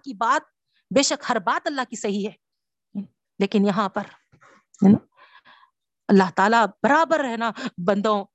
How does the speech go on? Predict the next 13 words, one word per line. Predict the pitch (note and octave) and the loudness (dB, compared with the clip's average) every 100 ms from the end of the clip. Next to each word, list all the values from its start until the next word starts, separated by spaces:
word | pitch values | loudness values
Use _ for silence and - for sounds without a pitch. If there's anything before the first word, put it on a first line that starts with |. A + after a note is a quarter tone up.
| - | -6
پہ | G3+ | -4
بڑا | F3+ G3 | -2 -4
مہربان | G3 F#3 F#3 G3 C#4 E4+ | -4 -4 -2 0 2 0
ہے | D4 C#4 | -4 -10
رب | G#3+ A#3+ | -10 -8
العالمین۔ | A3 G#3+ G#3+ A3 A3 _ _ _ _ _ _ _ _ A#3+ A#3 _ _ _ _ _ _ _ - F3+ | -8 -8 -8 -8 -10 _ _ _ _ _ _ _ _ -20 -20 _ _ _ _ _ _ _ -6 2
دعا | A3 G#3 | 2 2
بھی | G3 | -6
کرتے | G3+ E3+ F#3 | -10 -8 -6
رہنا | F#3+ F3+ | -4 -6
ہے، | G3 - _ _ - F#3 | -8 -16 _ _ -12 0
ربنا | G3 F3+ F#3+ F#3+ F#3+ _ _ _ _ _ _ _ _ _ _ _ _ _ _ _ _ _ _ _ _ _ _ _ _ - | 2 2 2 2 0 _ _ _ _ _ _ _ _ _ _ _ _ _ _ _ _ _ _ _ _ _ _ _ _ 0
لا، | G3+ G#3+ F#3 | 2 2 0